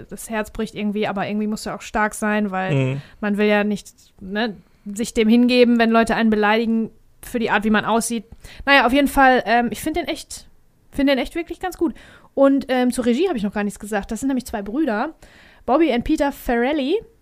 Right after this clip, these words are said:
Speaker 1: Die sind auch die Produzenten von Verrückt nach Mary und Unzertrennlich und Laudermilk und Dumm und Dümmer.
Speaker 2: Ja,
Speaker 1: De-,
Speaker 2: okay.
Speaker 1: dem Original. Ähm, Trailer Park Boys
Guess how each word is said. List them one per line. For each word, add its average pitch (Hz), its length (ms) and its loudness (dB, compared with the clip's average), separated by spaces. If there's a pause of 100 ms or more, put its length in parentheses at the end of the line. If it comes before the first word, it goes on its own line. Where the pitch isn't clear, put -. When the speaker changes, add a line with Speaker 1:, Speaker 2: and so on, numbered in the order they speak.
(640)
Speaker 1:
Die 226 140 0
sind 254 180 0
auch 247 140 -2
die 254 120 -6
Produzenten 254 800 -2
von 269 240 -4
Verrückt 262 340 -8
nach 226 180 -4
Mary 247 500 0
und 220 180 -6
Unzertrennlich 247 960 -4 (640)
und 233 260 -2
Laudermilk 247 680 2
und 214 160 -2 (180)
Dumm 254 180 -2
und 254 140 -2
Dümmer. 196 300 -2 (400)
Speaker 2:
Ja, 135 180 -2 (240)
Speaker 1:
De-, 226 260 0
Speaker 2:
okay. - 120 -12
Speaker 1:
dem 254 220 2
Original. 233 560 2 (420)
Ähm, 254 480 4 (220)
Trailer 269 260 4
Park 285 240 -4
Boys 285 480 2